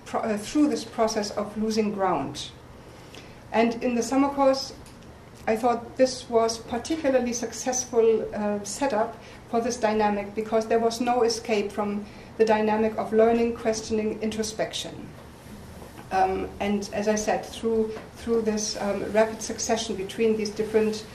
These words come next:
standpoints, there was no way of holding on to any of those. So, um, you might think that, anyway, this is what you're doing already in your class.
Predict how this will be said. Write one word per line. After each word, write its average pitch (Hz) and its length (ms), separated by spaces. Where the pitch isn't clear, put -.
standpoints, 233 600
there - 120
was 214 200
no 226 180
way 220 220
of 220 160
holding 220 420
on 196 240
to - 160
any 190 240
of - 180
those. - 400
So, 214 360
um, 233 200
you 262 120
might 262 220
think 311 220
that, - 300
anyway, 233 260
this 226 180
is - 140
what 226 160
you're 220 140
doing 220 260
already 190 360
in 180 100
your 185 160
class. 196 500